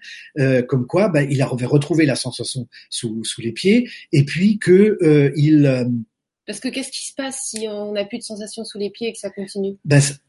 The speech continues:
Speaker 1: ben, ça veut dire que ça remonte et que, euh, petit à petit, eh bien, le, le, les, les, les, les pieds sont en train de se gangréner. C'est-à-dire que
Speaker 2: Donc,
Speaker 1: le
Speaker 2: on coupe, on coupe les pieds.
Speaker 1: Euh, oui.
Speaker 2: Dans
Speaker 1: Oui,
Speaker 2: ce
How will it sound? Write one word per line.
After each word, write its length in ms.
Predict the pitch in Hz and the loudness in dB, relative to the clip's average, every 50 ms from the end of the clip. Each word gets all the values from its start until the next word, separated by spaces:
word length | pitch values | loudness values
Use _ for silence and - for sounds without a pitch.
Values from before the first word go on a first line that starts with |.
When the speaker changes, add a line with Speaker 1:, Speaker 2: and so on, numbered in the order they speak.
| _ _ - | _ _ -2
Speaker 1:
ben, 180 | - 143 143 135 113 | 2 2 2 2 2
ça 160 | - - 127 | 0 0 2
veut 100 | 120 120 | 2 4
dire 180 | 123 185 196 - | 2 2 2 2
que 100 | - 143 | 2 0
ça 120 | - 131 | 0 0
remonte 400 | - 131 139 156 202 202 - - - | 0 2 2 2 2 2 0 -2 -6
et 80 | - 143 | -8 -4
que, 100 | - 156 | -2 2
euh, 240 | 156 156 143 131 120 | 2 2 2 2 -2
petit 340 | - 135 120 - - - 131 | -4 -8 -10 -10 -10 -8 -8
à 20 | 120 | -8
petit, 420 | - 135 131 - 170 202 226 214 - - - _ | -6 -8 -10 -6 -4 -4 -4 -4 -6 -14 -16 _
eh 80 | - 127 | -8 -6
bien, 240 | - - 156 165 165 | -2 -2 -2 0 2
le, 220 | 151 135 131 127 | 2 2 2 2
le, 180 | 120 120 127 127 | 0 0 0 -2
les, 140 | 113 123 123 | -2 -2 -4
les, 320 | 113 110 117 120 110 107 120 | -4 -4 -6 -8 -8 -10 -12
les, 240 | 113 113 110 104 95 | -14 -14 -14 -14 -16
les 80 | - - | -20 -14
pieds 180 | - - 180 180 | -6 0 0 2
sont 140 | - 147 | 2 0
en 60 | 135 131 | -4 -4
train 120 | - 139 | -4 -6
de 60 | 139 | -4
se 80 | - 135 | -4 -6
gangréner. 460 | 120 120 123 - 139 151 151 143 - _ _ _ _ _ _ _ _ _ _ _ _ - | -8 -8 -8 -6 -4 -4 -4 -6 -8 _ _ _ _ _ _ _ _ _ _ _ _ -6
C'est-à-dire 280 | - - - 151 151 147 | -4 -2 0 0 0 2
que 100 | - 151 | 2 2
Speaker 2:
Donc, 120 | 135 - - - - - | 2 2 -2 -12 -8 0
Speaker 1:
le 220 | 143 131 131 131 123 | 2 4 4 4 2
Speaker 2:
on 80 | 107 | 0
coupe, 240 | 98 - 240 202 - - - | -2 -4 -8 -10 -10 -14 -12
on 100 | - 220 | -10 -10
coupe 200 | 220 - 269 - | -8 -8 -10 -8
les 80 | 254 294 | -8 -10
pieds. 260 | - - 233 220 _ _ _ _ _ _ _ - - | -10 -10 -12 -12 _ _ _ _ _ _ _ -12 -10
Speaker 1:
Euh, 500 | 120 120 107 104 107 104 101 98 98 101 113 | -8 -8 -8 -10 -10 -10 -10 -10 -10 -10 -8
oui. 240 | 107 135 175 160 143 _ _ _ _ _ _ _ _ _ _ _ _ _ _ - | -6 -8 -8 -8 -10 _ _ _ _ _ _ _ _ _ _ _ _ _ _ -18
Speaker 2:
Dans 720 | - 113 147 175 113 85 - _ _ _ - 175 202 208 | -14 -12 -12 -12 -12 -14 -18 _ _ _ -14 -10 -6 -2
Speaker 1:
Oui, 140 | 151 190 220 | 0 0 0
Speaker 2:
ce 100 | - - | 0 -6